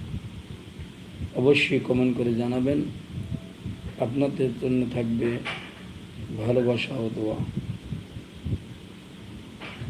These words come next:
ভালোবাসা ও দোয়া থাকবে অবিরাম। যারা আমাদের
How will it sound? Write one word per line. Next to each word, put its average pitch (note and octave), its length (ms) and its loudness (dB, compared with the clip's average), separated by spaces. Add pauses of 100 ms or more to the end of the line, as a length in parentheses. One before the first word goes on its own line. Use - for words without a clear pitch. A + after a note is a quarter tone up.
(360)
ভালোবাসা C#3+ 540 6
ও D3 100 6
দোয়া C3+ 260 6
থাকবে C#3+ 440 4 (2500)
অবিরাম। B2+ 440 6 (3750)
যারা C3+ 220 10
আমাদের C#3+ 280 6